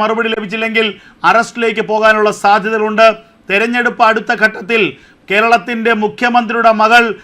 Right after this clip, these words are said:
മാസപ്പടി കേസിൽ, അഴിമതി കേസിൽ പിടിയിലായാൽ, അറസ്റ്റിലായാൽ, കേരളത്തിലെ സി പി എമ്മിനെ സംബന്ധിച്ച് അത് പ്രതിരോധിക്കാൻ കഴിയാത്ത പടുകുഴിയിലേക്കുള്ള വീഴ്ചയായിരിക്കുമെന്ന കാര്യത്തിൽ ഒരു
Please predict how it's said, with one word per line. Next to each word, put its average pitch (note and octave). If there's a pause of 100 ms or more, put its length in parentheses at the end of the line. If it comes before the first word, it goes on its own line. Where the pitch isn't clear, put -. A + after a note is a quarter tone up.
(220)
മാസപ്പടി A3+
കേസിൽ, A#3
അഴിമതി A#3
കേസിൽ A#3 (480)
പിടിയിലായാൽ, A#3 (380)
അറസ്റ്റിലായാൽ, A3 (320)
കേരളത്തിലെ A3
സി A3+ (100)
പി B3
എമ്മിനെ A3+
സംബന്ധിച്ച് G#3+ (400)
അത് F3+ (120)
പ്രതിരോധിക്കാൻ A3+ (100)
കഴിയാത്ത A3 (140)
പടുകുഴിയിലേക്കുള്ള A3 (440)
വീഴ്ചയായിരിക്കുമെന്ന G#3+
കാര്യത്തിൽ G3+ (460)
ഒരു A#3